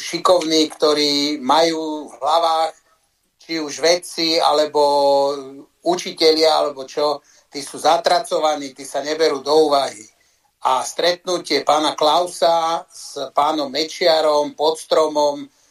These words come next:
zase ja si osobne myslím, že ad jedna súhlasím s tým, čo povedal Peťo, že tam to bolo dávno dohodnuté, ale ja si myslím, že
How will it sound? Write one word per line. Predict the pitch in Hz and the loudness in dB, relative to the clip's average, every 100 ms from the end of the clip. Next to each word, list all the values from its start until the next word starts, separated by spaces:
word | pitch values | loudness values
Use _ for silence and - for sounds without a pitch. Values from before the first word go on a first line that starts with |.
| _ | _
zase | _ 151 156 156 | _ -4 -2 0
ja | 151 156 | 2 0
si | - 151 | -2 -2
osobne | 175 165 175 151 147 | 0 2 0 0 -4
myslím, | 143 147 147 139 143 143 - _ _ _ _ | -4 -4 -2 2 2 0 -4 _ _ _ _
že | - 147 131 - _ | 2 4 4 -2 _
ad | 147 156 | 0 2
jedna | 147 156 139 120 | 2 0 0 -6
súhlasím | - 151 160 151 - 139 | -2 2 2 2 -6 -14
s | - | -10
tým, | 156 | -10
čo | 143 131 | -4 -4
povedal | 143 147 147 135 127 | 0 2 4 2 0
Peťo, | 143 - 156 160 160 _ _ _ | -6 2 4 4 -2 _ _ _
že | - 143 156 | -6 -2 0
tam | 151 143 131 | 0 0 -4
to | 139 | -4
bolo | 139 143 | -2 0
dávno | 135 143 170 185 | 2 2 2 -2
dohodnuté, | 180 180 185 190 175 175 - 175 175 175 _ - _ _ | 2 2 2 -2 -4 -2 2 4 2 0 _ -20 _ _
ale | 139 147 147 147 143 139 135 _ _ _ _ - | 0 2 2 2 2 0 -2 _ _ _ _ -4
ja | 147 151 | -2 -2
si | - | -4
myslím, | 143 139 - 143 139 | -6 -6 -4 0 0
že | 123 127 131 127 123 | 0 2 4 4 -2